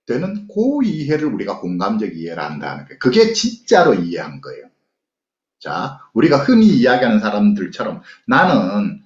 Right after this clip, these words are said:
사람들 한마디만 들으면 사람들 마음을 바로바로 알아. 나는 직관력이 뛰어나." 그거는 엉터리예요.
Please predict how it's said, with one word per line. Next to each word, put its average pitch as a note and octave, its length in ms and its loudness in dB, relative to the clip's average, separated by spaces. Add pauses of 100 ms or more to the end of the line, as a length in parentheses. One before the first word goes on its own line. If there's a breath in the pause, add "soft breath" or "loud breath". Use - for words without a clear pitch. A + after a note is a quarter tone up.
사람들 D#3+ 440 -2
한마디만 E3 640 -2
들으면 A2+ 220 -8
사람들 B2+ 580 -6
마음을 G2 420 -4
바로바로 G#2+ 440 -4
알아. C3 260 -4
나는 B2 260 -4
직관력이 F#3+ 680 -4
뛰어나." G#2 500 -6 (560)
그거는 C3 380 -12
엉터리예요. F#2 920 -10